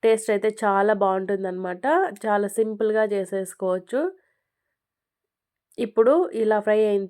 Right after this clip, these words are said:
తర్వాత ఇందులోకి పప్పుల పొడి వేసుకోవాలి. దీనికోసం మిక్-, మిక్సీ జార్లో ఫ్రై చేసుకున్నటువంటి రెండు ఎండుమిర్చి, కొద్దిగా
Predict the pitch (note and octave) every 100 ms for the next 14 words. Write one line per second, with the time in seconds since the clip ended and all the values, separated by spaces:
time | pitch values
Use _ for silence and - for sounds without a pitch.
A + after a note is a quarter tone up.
0 | G3+ F#3 F#3 B3 D#4 B3+ G#3 G#3 G3 C4
1 | C#4+ G3 A3 A3 A3 G3+ F#3+ F#3 F#3+ F#3
2 | F3+ A3 A#3 G3+ F#3+ G3+ G3+ A#3 G#3 -
3 | G#3+ G#3 - A#3 G#3 G3 A3 A3 G#3 G#3+
4 | G3+ G3+ G#3 G3 F#3 F#3 F3+ F#3+ F#3 F#3
5 | F#3+ F3+ F#3 F#3+ G3 - B3+ E4 - _
6 | _ - G#3+ F#3 G#3 G3+